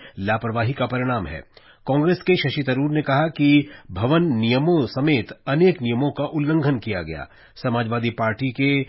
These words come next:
अखिलेश यादव ने कोचिंग सेंटर को अनापत्ति प्रमाण पत्र देने वाले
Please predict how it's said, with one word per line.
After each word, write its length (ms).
अखिलेश 360
यादव 240
ने 180
कोचिंग 340
सेंटर 340
को 180
अनापत्ति 520
प्रमाण 400
पत्र 220
देने 180
वाले 220